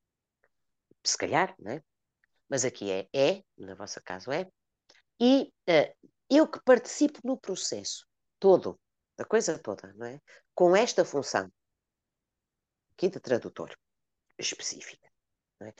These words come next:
Que tem esta complexidade toda, bem como esta beleza toda e que envolve estas coisas todas de que temos estado a falar até agora, não é? Participo nela, chego ao final e o que eu aceito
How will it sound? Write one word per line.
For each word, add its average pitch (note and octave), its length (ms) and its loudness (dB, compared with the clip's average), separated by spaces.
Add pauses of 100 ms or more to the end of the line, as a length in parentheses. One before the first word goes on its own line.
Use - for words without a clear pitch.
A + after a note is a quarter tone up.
(120)
Que - 80 -20
tem G#3 200 8
esta B3 240 2
complexidade F3+ 800 0
toda, E3 260 2
bem D#3 160 -2
como C3+ 240 -4
esta D3 260 -6
beleza C3 400 -6
toda C#3+ 280 -4
e D#3 40 -4
que D3 120 -6
envolve A#2+ 260 -6
estas C3+ 240 -12
coisas B2 300 -10
todas C#3 280 -8
de - 120 -18
que - 100 -20
temos C3+ 220 -12
estado A#2 240 -12
a A2+ 40 -18
falar G2+ 380 -16 (680)
até B2+ 360 -10
agora, - 220 -20 (600)
não G#2+ 180 -14
é? G2+ 120 -18 (240)
Participo G#3+ 560 -2
nela, G#2+ 260 -10
chego C4+ 380 -2
ao F#3+ 120 4
final A#2+ 640 -4 (1080)
e A3 220 4
o D#4 80 8
que - 180 -2
eu A3 120 4
aceito C3 760 -4